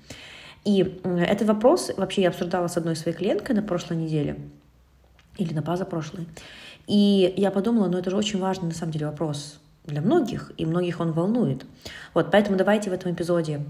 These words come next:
поговорим про это. Я вам попытаюсь рассказать в этом эпизоде не только, на каком масле или на, на каких маслах лучше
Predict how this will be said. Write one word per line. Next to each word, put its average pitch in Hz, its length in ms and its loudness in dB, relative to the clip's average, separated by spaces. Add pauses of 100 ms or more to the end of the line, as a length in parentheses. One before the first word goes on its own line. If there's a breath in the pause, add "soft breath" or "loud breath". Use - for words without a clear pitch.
(140)
поговорим 160 320 -2
про 156 140 -2
это. 247 340 -2 (360)
Я 180 180 4
вам 196 340 2 (160)
попытаюсь 175 460 0
рассказать 170 360 -4
в 160 40 -6
этом 160 220 -4
эпизоде 156 420 -2
не 156 160 -2
только, 262 520 0 (100)
на 170 220 0
каком 160 520 -2
масле 143 460 0
или - 180 -6
на, 143 200 2 (120)
на 156 120 -6
каких 156 360 -6
маслах 143 440 -6
лучше - 360 -8